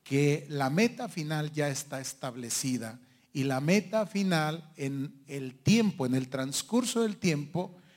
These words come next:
es llegar delante de su presencia. Esa es la gran meta.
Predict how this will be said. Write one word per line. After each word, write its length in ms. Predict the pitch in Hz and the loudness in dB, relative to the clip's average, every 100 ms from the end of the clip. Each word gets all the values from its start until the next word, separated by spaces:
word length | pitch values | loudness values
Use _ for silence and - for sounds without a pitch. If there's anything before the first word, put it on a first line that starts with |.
| _ - | _ 2
es 460 | 160 170 - - - _ | 4 4 2 -6 -20 _
llegar 680 | 131 143 131 156 160 156 - _ | -2 -2 0 0 0 -4 -14 _
delante 880 | 127 131 135 139 131 143 135 135 _ 113 | -8 -4 -4 -6 -8 -6 -6 -8 _ -6
de 320 | 127 131 139 | -4 -4 -6
su 340 | - - 143 143 | -8 -6 -6 -6
presencia. 640 | 135 131 131 123 - 214 | -6 -4 -4 -2 -2 -4
Esa 200 | 269 - | -4 -4
es 160 | 285 - | -4 -4
la 160 | 233 | -4
gran 300 | 202 214 208 | -4 -2 2
meta. 480 | 202 202 196 - 110 | 2 2 0 -10 -12